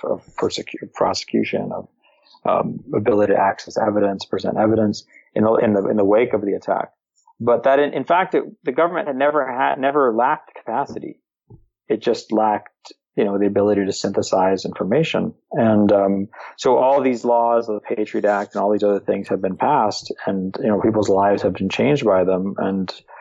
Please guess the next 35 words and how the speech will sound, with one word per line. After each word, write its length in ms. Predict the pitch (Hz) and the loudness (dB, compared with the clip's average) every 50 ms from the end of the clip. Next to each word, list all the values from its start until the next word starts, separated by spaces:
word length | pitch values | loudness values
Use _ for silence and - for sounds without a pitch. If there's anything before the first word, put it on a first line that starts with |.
| - - - - | -20 -12 -6 -2
our 140 | 101 104 101 | 0 0 2
notion 300 | 101 98 95 - - 98 | 2 2 2 2 0 -2
of 80 | 92 | -4
privacy, 460 | - - 98 92 98 98 98 - - 98 | -2 -2 -2 0 0 0 0 0 0 0
our 60 | 95 | 0
notion 280 | 92 95 90 - - | 2 0 0 0 -2
of 60 | - - | -4 -4
security 520 | - - - - - 104 104 104 107 101 | -4 -4 -2 2 2 4 4 4 4 4
has, 220 | 98 95 92 92 | 2 2 0 0
has 200 | - - 104 92 | -2 -2 -2 -2
been 200 | - - 95 95 | -2 -4 -4 -2
changed 380 | 92 - - 98 101 101 95 - | -2 0 0 0 2 0 0 0
probably 420 | - - 92 98 95 92 92 92 | 0 0 2 2 2 2 2 4
irreversibly. 720 | 92 92 92 90 87 92 101 123 - - 104 - - - - - - - - - _ | 4 4 4 2 2 2 0 0 0 0 0 2 0 0 -2 -6 -16 -20 -20 -6 _
But 140 | - 127 120 | 0 2 2
that, 100 | 151 139 | 2 2
in 140 | 143 139 131 | 2 2 2
fact, 400 | - 156 180 - - - - - - _ _ - | 2 2 2 2 0 -2 -8 -18 -20 _ _ -4
none 180 | - 143 160 180 | -2 0 2 2
of 80 | 180 | 2
that 160 | 165 170 160 165 | 4 4 4 4
was 100 | 170 151 | 4 4
necessary. 540 | 170 202 208 196 165 - - 107 95 95 | 2 2 0 -2 -2 0 2 2 2 2
It 60 | 98 110 | 2 0
was 140 | 120 113 | 0 0
just 300 | 107 - 131 139 - - | 0 0 0 0 0 -2
a, 100 | 143 117 - _ _ _ - - | -4 -6 -6 _ _ _ -20 -8
someone 460 | - - 127 143 151 151 147 143 131 117 | -4 -2 -2 0 0 0 0 -2 -4 -4
basically 440 | - 110 123 120 - 127 - - 131 | -2 -2 -2 0 -2 -4 -2 0 -2
screwed 280 | 127 - - - 143 151 | -2 0 0 2 2 4
up, 340 | 165 156 - - - - _ _ - | 4 2 0 -2 -8 -18 _ _ -8
and 120 | 123 107 | -6 -4
that 120 | 113 120 113 | -2 0 0
was 140 | 123 127 131 | 0 2 2
it. 140 | 147 - | 2 0